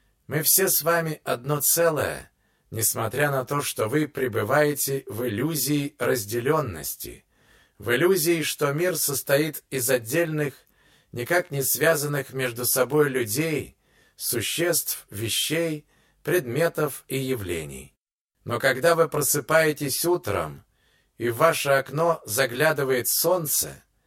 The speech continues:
разве вы не видите, что оно светит именно вам, что оно приветствует вас и желает вам доброго дня?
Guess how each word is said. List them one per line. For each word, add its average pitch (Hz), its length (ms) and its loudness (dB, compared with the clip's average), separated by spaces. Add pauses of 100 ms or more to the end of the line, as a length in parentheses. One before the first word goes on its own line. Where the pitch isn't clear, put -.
(420)
разве 147 560 2
вы 156 160 -2
не 139 120 -2
видите, 147 520 -2
что - 300 0
оно 147 200 -2
светит 139 640 -4
именно 131 480 -4
вам, 139 460 0 (460)
что - 340 0
оно 165 240 2
приветствует 135 800 -2
вас 151 560 0
и 135 80 -4
желает 127 540 0
вам 147 440 0
доброго 139 640 2
дня? 127 500 -4